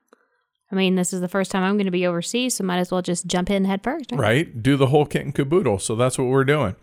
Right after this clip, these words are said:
Speaker 2: So with that said, uh, a couple of the things that we had planned for this week, we're just not gonna have time for.
Speaker 1: No.
Speaker 2: It's, it's that simple. So the original plan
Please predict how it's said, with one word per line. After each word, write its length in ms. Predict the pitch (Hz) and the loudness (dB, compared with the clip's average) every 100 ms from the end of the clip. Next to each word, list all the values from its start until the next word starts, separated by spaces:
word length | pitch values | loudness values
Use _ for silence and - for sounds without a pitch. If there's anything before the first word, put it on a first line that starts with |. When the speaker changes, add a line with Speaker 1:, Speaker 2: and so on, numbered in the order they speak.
| - - - - | -20 -20 -20 -14
Speaker 2:
So 180 | - - | 0 2
with 400 | 143 131 185 214 | 2 6 6 6
that 320 | 196 196 143 | 2 -2 -2
said, 520 | 156 - 190 120 90 - - | -4 -2 0 -2 -4 -8 -6
uh, 300 | 110 110 104 | -2 -2 -2
a 80 | - | -6
couple 320 | - 151 - | -2 -2 2
of 120 | 165 147 | 0 0
the 80 | |
things 360 | 143 147 143 135 | -2 -2 -2 0
that 140 | 135 110 | -2 -2
we 120 | 107 | -6
had 420 | 78 135 156 147 | -2 0 0 -2
planned 380 | 139 135 127 123 | -4 -2 -2 -2
for 120 | 127 | -2
this 260 | 117 113 - | 0 0 2
week, 320 | 127 127 - _ _ _ _ _ _ _ _ _ _ _ _ _ _ _ _ _ _ _ - | 0 0 -4 _ _ _ _ _ _ _ _ _ _ _ _ _ _ _ _ _ _ _ -8
we're 180 | 131 | -4
just 200 | 139 147 | 0 2
not 180 | 156 151 | 4 4
gonna 140 | 156 135 | 4 4
have 140 | 127 | 2
time 240 | 151 127 | 2 0
for. 260 | 98 95 - | 0 -4 -6
Speaker 1:
No. 180 | 214 190 | -8 2
Speaker 2:
It's, 220 | 143 - | 2 2
it's 280 | - 131 - | 0 -2 0
that 200 | 147 123 | 2 4
simple. 360 | - 123 98 92 | 2 0 0 -4
So 580 | - 147 123 127 123 120 | 2 6 8 8 6 4
the 160 | 120 131 | 4 4
original 380 | 160 180 185 | 4 4 2
plan 400 | - 135 123 151 | 2 0 0 0